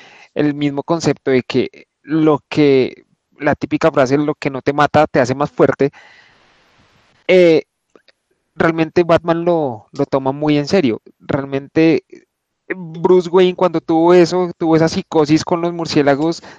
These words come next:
tenía esa represión que lo co-, que lo cogió, em, eh, Ra's al Ghul y lo entrenó y todo esto con la Liga de las Sombras y llegó hasta un punto de que superó su miedo y cogió ese miedo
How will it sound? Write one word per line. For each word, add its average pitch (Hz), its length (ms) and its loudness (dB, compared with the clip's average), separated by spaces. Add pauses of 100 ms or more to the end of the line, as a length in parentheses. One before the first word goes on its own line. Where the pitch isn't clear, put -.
(120)
tenía 143 340 0
esa 156 140 0
represión 160 720 0 (880)
que 143 140 2
lo 139 160 2
co-, 143 240 -6 (200)
que 156 140 0
lo 143 120 0
cogió, 135 520 0
em, 143 1200 -4
eh, 123 640 -4 (180)
Ra's 165 280 -2
al 147 120 0
Ghul 160 340 4 (360)
y 139 160 2
lo 117 500 0 (300)
entrenó 139 840 -2
y 143 140 -4
todo 139 260 0
esto 147 220 -2
con 160 220 -4
la 151 80 2
Liga 131 240 0
de 135 60 2
las 147 140 0
Sombras 131 420 -2
y 151 160 -6
llegó 139 460 0 (260)
hasta 156 260 -2
un 147 120 -12
punto 165 300 -4
de 165 80 4
que 160 240 0 (440)
superó 147 580 2
su 170 140 -6
miedo 190 460 0 (420)
y 151 140 -4
cogió 147 380 0
ese 165 180 0
miedo 180 460 0